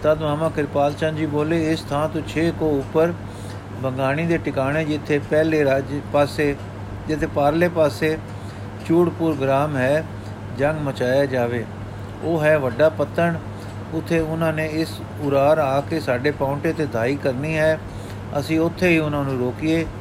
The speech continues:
ਜਮਨਾ ਦੇ ਕਿਨਾਰੇ ਖੁੱਲ੍ਹਾ ਲੰਮਾ ਮੈਦਾਨ ਹੈ, ਫਿਰ ਕੋਈ ਚੜ੍ਹਾਈ ਹੈ, ਉਹ ਚੜ੍ਹ ਕੇ ਖੁੱਲ੍ਹਾ ਮੈਦਾਨ ਹੈ। ਅਸੀਂ ਉਹਨਾਂ ਨੂੰ ਇਸ ਮੈਦਾਨੇ ਨਾ ਚੜ੍ਹਨ ਦੇਵੀਏ।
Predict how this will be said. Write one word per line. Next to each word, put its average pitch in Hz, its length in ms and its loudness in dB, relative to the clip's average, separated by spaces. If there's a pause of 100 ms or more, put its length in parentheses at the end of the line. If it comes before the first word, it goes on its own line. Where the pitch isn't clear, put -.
(460)
ਜਮਨਾ 151 320 2
ਦੇ 160 140 2
ਕਿਨਾਰੇ 147 380 2
ਖੁੱਲ੍ਹਾ 160 340 4
ਲੰਮਾ 147 280 2
ਮੈਦਾਨ 143 420 0
ਹੈ, 147 220 -2 (380)
ਫਿਰ 143 140 0
ਕੋਈ 151 200 -2
ਚੜ੍ਹਾਈ 139 480 2
ਹੈ, 143 220 4 (480)
ਉਹ 160 140 0
ਚੜ੍ਹ 143 260 2
ਕੇ 147 240 0
ਖੁੱਲ੍ਹਾ 156 220 4
ਮੈਦਾਨ 131 440 0
ਹੈ। 113 120 -2 (600)
ਅਸੀਂ 156 180 -2
ਉਹਨਾਂ 170 240 2
ਨੂੰ 165 160 -2
ਇਸ 170 220 0
ਮੈਦਾਨੇ 143 600 2 (560)
ਨਾ 139 220 2
ਚੜ੍ਹਨ 165 320 2
ਦੇਵੀਏ। 151 440 2